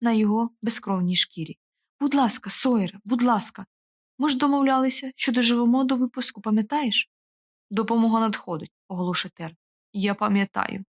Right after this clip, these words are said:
шепоче Сойер, його повіки тремтять, а очі розплющуються. «О, дяка богам!» Я всміхаюся йому, а моя нижня губа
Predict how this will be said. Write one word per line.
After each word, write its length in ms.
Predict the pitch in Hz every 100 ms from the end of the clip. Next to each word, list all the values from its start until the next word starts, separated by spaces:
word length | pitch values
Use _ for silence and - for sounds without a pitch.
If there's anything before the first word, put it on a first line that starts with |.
| _ -
шепоче 460 | - - 185 -
Сойер, 360 | - 220 226 233
його 240 | 214 208
повіки 440 | - 196 190 - 185
тремтять, 640 | 190 175 - 208 226 _
а 100 | 185
очі 280 | 185 190 190
розплющуються. 760 | 185 - 180 160 180 - - - _ _ _ _ -
«О, 120 | 311
дяка 340 | 269 285 277
богам!» 440 | 226 240 196 180 170 -
Я 100 | 202
всміхаюся 640 | - 196 - 240 254 - 247
йому, 340 | 240 240 247 _ _ -
а 60 |
моя 240 | 220 269 294
нижня 360 | 294 277 269
губа 380 | 254 247 247 254